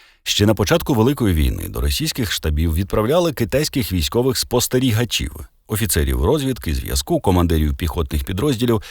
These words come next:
штабних фахівців з планування та проведення операцій із задачею вивчати нові військові технології, тактику дій,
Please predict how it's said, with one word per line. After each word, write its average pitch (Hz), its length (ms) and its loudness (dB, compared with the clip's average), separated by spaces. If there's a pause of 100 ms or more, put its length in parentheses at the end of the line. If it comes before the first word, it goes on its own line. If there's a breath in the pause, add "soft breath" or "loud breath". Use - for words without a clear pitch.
штабних 127 480 2
фахівців 82 480 0
з 80 60 2
планування 82 580 4
та 69 100 0
проведення 76 460 2
операцій 120 640 2
із 101 140 2
задачею 101 640 2
вивчати 104 480 0
нові 110 280 2
військові 87 420 0
технології, 123 840 0 (240 loud breath)
тактику 73 480 0
дій, 139 320 -2